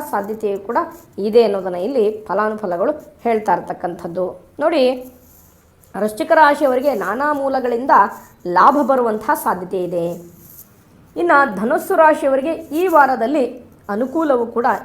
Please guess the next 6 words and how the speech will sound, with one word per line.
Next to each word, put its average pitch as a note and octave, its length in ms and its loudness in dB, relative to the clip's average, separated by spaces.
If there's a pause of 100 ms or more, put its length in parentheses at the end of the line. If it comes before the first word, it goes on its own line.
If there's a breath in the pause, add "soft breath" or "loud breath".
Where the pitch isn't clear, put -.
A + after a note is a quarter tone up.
(120)
ಇರ್ತದೆ, F3+ 580 -4
ಯಾವುದೇ F3 280 -2
ರೀತಿಯಲ್ಲಿ F#3 480 -6
ಅಡ್ಡಿ G3 340 -4
ಇಲ್ಲ. E3+ 160 -4 (840 soft breath)
ಇನ್ನು D4+ 540 0